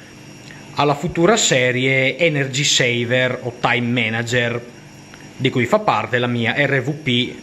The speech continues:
milleduecentosettantatré T F V.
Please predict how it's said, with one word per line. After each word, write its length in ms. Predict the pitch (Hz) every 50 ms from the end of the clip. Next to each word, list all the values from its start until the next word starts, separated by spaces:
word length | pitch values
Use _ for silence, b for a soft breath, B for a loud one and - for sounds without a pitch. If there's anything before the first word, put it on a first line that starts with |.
| - - -
milleduecentosettantatré 1300 | - 127 143 135 127 120 117 117 147 131 113 117 - 131 - 127 123 - 208 208 - 117 110 110 -
T 260 | - 151 139 117 107 101
F 220 | - - - 123
V. 240 | 110 110 127 123 117